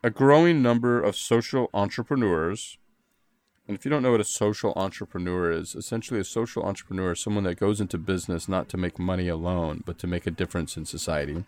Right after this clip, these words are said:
A growing number of social entrepreneurs are finding creative ways to bring fresh produce into the food deserts and to use gardening as a tool for educating,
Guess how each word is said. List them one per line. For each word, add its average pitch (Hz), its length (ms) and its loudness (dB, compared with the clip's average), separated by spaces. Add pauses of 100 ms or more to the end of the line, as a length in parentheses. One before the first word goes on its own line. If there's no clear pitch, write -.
(1200)
A 120 60 4
growing 143 280 10
number 135 220 10
of 113 80 4
social 131 340 6
entrepreneurs 107 680 4
are 95 80 -2
finding 104 340 4
creative 117 480 4
ways 87 300 2
to 92 100 -6
bring 87 180 -2
fresh 117 360 0
produce 82 500 -2
into - 240 -4
the 90 120 -2
food 120 300 2
deserts - 560 -6 (460)
and 104 120 -2
to 110 100 0
use 101 260 2
gardening 123 440 8
as 95 120 2
a 87 80 -4
tool 110 300 2
for - 220 -4
educating, 127 680 0